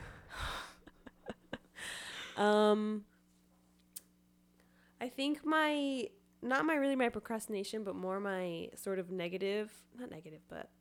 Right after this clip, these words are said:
uh, why, what's the point attitude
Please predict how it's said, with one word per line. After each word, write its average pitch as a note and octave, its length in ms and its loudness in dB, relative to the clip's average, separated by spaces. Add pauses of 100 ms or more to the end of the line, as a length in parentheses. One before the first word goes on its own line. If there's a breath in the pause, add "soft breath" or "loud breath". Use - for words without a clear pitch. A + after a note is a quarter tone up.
(160)
uh, - 320 -12 (1300)
why, G#3+ 400 4
what's G#3+ 300 0
the A3 40 2
point F#3+ 460 2
attitude G#3 580 0